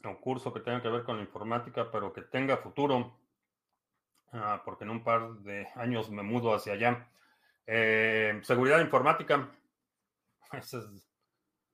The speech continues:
ese, eh, definitivamente tiene futuro. Eh,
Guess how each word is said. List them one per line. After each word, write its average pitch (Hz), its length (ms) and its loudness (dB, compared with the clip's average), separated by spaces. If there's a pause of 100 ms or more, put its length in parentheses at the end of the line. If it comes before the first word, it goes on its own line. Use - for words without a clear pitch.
(760)
ese, 127 640 0
eh, 104 580 -4 (720)
definitivamente 117 800 0
tiene 117 200 0
futuro. 127 640 0 (120)
Eh, 98 460 -6